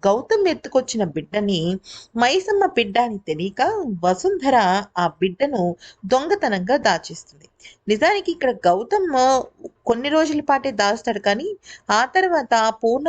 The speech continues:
దగ్గర నుంచి దాచింది మాత్రం వసుంధర. ఆ విషయం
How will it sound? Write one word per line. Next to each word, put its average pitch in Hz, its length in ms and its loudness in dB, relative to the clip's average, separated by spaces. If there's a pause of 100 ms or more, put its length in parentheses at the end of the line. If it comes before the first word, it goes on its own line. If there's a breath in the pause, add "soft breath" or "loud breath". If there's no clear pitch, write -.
దగ్గర 233 340 0
నుంచి 214 320 -4
దాచింది 190 440 -2
మాత్రం 175 400 -2
వసుంధర. 147 480 -6 (480 loud breath)
ఆ 214 100 2 (120)
విషయం 294 440 -2